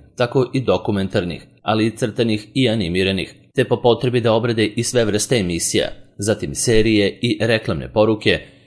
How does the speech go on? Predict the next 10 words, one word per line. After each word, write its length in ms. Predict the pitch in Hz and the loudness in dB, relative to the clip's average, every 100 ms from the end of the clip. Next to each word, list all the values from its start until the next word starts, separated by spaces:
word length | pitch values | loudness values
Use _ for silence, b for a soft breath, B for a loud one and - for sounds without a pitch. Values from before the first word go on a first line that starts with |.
| B | B
odnosno 460 | 113 107 104 113 | 0 2 0 0
sve 220 | 104 123 120 | 0 2 2
ostale 440 | 120 - 127 110 | 2 2 2 2
što 320 | - - 120 | 0 2 2
video 340 | 110 123 95 78 | 4 2 2 0
sadržaje, 580 | - 76 98 107 104 | -2 -2 0 2 2
što 160 | 107 123 | 2 2
audio, 540 | 104 82 92 98 67 - - _ | 2 2 2 2 0 -4 -14 _
a 80 | 113 | 0
onda 260 | 120 123 | 0 4